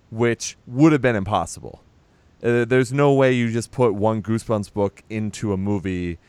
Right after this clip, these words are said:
and go from there. This was a great way to incorporate a lot of the books together and still have the heart and the soul that a Goosebumps book had,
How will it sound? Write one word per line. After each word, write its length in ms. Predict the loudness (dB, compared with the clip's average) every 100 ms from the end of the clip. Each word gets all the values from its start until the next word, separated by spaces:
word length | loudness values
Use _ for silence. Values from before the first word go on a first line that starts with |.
| _ _
and 200 | -8 -4
go 160 | -2 -2
from 240 | -2 -6
there. 380 | -4 -2 -2 -6 -10 _
This 200 | -2 0
was 260 | 2 2 2
a 120 | -2
great 320 | -2 -2 0
way 300 | 0 0 0 -2
to 200 | -6 -8
incorporate 680 | -4 -2 -2 0 -2 -2 -4
a 80 | -6
lot 460 | -4 -2 0 0 0
of 120 | -2
the 100 | -4
books 300 | -2 -4 -6
together 520 | -8 -2 -2 -2 -4 _ _ _
and 260 | -2 -2 -2
still 380 | -6 0 2 2
have 420 | 0 -2 -2 -2
the 340 | -4 -2 -4 -6
heart 480 | -10 -2 0 0 -4 _ _ _ _ -6
and 240 | -4 -4
the 60 | -6
soul 480 | -4 0 2 2 0
that 160 | -2 -4
a 40 |
Goosebumps 480 | -4 -8 -6 -8 -8
book 220 | -8 -8
had, 340 | -6 -4 -4